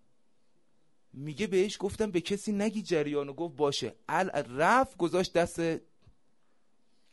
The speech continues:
جانشین م-، معتصم، محمد ابن عبدالملک زیات. میگه اینم به جرم پیغمبری یه انگ به ما چسبوندن، الان می‌خوان هر کیو بگن مشکل داره، می‌گن چیه؟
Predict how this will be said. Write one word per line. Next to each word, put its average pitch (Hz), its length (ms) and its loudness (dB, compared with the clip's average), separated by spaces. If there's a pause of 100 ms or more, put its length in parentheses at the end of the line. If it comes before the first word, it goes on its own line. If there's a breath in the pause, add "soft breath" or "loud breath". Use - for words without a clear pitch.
(140)
جانشین 143 600 -8
م-، 131 240 -10
معتصم، 120 520 -12 (2250)
محمد 113 440 -8
ابن 113 200 -10
عبدالملک 107 640 -10
زیات. 98 640 -14 (960)
میگه 123 200 -8
اینم 123 280 -6
به 110 160 -6
جرم 110 540 -2
پیغمبری 113 800 -4
یه 123 200 -4 (140)
انگ 139 300 -2
به 117 80 -6
ما 131 140 -6
چسبوندن، 165 640 -8
الان 131 180 -10
می‌خوان 147 200 -14
هر 131 120 -6
کیو 135 160 -8
بگن 127 320 -2 (640 soft breath)
مشکل 135 320 6
داره، 135 180 8
می‌گن 147 260 4
چیه؟ 185 480 4